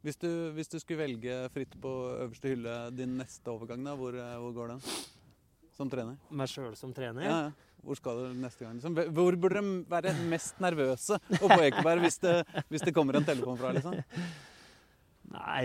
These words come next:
Speaker 2: det er jo ikke noe, det, det er jo klart at, eh, å trene hovedstadsklubb,
Speaker 1: Mm.
Speaker 2: eh, i, eh, Vålerenga ville jo vært stort,
Speaker 1: Mm.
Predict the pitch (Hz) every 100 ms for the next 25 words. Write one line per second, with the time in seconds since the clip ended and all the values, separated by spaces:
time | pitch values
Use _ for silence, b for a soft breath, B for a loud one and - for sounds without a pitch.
0 | 120 120 120 147 147 139 139 131 127 123
1 | 117 123 127 127 127 135 117 123 - 127
2 | 123 127 127 127 127 127 127 - 139 123
3 | 113 123 123 147 113 110 - - 104 104
4 | - - 147 127 139 131 117 B B 135
5 | 127 127 123 127 127 127 131 127 127 131
6 | 135 131 127 127 127 123 127 120 b b
7 | b _ _ _ _ _ - 123 123 135
8 | 135 123 117 170 202 135 127 120 117 113
9 | - - 135 165 - - _ 147 123